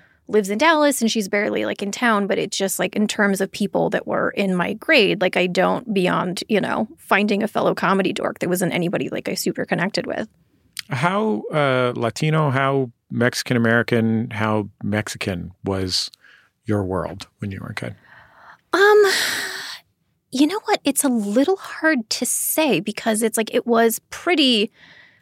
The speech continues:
Speaker 1: Latino, but you also had, like, a girl in my class who was correcting, you know, when a teacher's like, "Perez," and she's like, "It's Perez." Like, people who would try to sound whiter as a means of, I mean,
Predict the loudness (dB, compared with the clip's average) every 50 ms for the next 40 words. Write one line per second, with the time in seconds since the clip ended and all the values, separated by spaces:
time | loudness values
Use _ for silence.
0 | -2 0 0 0 2 2 4 4 4 2 0 0 0 2 2 2 2 2 2 0
1 | 0 0 0 0 2 2 2 2 2 0 0 0 0 0 0 0 0 2 2 2
2 | 2 2 2 0 0 0 0 0 0 0 0 -2 -2 -4 -2 -2 -4 -4 -4 -4
3 | 0 0 0 0 0 0 -2 0 0 0 -2 -4 -2 -2 0 0 2 2 0 0
4 | -2 -4 -4 -4 -6 -6 -4 -4 -4 -2 -4 -4 -4 _ 2 2 4 4 6 4
5 | 4 4 2 0 0 0 0 0 0 0 0 -2 -10 -20 -8 _ -4 -2 -2 -4
6 | -2 0 2 4 4 4 4 4 2 0 -4 -6 -8 -10 _ -20 -20 -10 _ -4
7 | -4 -2 0 0 2 4 4 2 2 2 0 2 4 4 2 2 0 -6 -6 -2
8 | 0 0 2 2 0 -2 -2 -4 -4 -4 -4 -4 -2 -2 -2 0 0 -2 -4 -4
9 | -2 0 0 0 0 -2 -2 -2 -2 -2 0 0 0 0 2 2 2 2 2 0
10 | 0 0 -2 -2 -4 -2 0 2 2 2 2 2 0